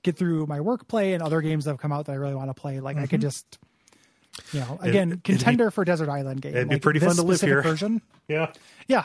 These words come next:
Speaker 1: This, this specific version with all the Hitman One maps. Like, I
Speaker 2: Mm-hmm.
Speaker 1: feel like I could make my own fun
Speaker 2: Yeah.
Speaker 1: for a very long time.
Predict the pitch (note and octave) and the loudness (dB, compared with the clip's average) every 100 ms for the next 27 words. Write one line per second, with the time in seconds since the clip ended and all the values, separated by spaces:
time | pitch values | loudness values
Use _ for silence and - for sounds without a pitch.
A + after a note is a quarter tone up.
0 | - E3 A3 G3+ G3+ - A#3 A3 G#3 E3+ | -2 -2 0 0 -4 -4 -6 -4 -4 -2
1 | F3 E3+ E3 D#3 D#3+ D#3 D3 E3 D3+ C#3+ | -2 0 -2 -2 -2 -2 -4 -4 -4 -4
2 | D3 E3 F#3 - - D3+ C#3+ F#3 G3 E3 | -4 -4 -8 -10 -8 -2 0 0 0 -2
3 | D#3 E3 D#3+ D#3 E3 D#3 D3 C3+ D#3 C#3+ | -2 -4 -4 -2 -2 -2 -4 -2 -2 -2
4 | C#3+ - _ - B2 A2 - _ _ - | -6 -10 _ -6 -2 -2 -6 _ _ -4
5 | G3+ E3+ D#3 C3+ D3 D#3 D3+ C#3+ C#3 C3+ | 0 0 -2 -2 0 0 0 -4 -6 -6
6 | B2 D#3+ F3 E3+ | -8 -10 -14 -14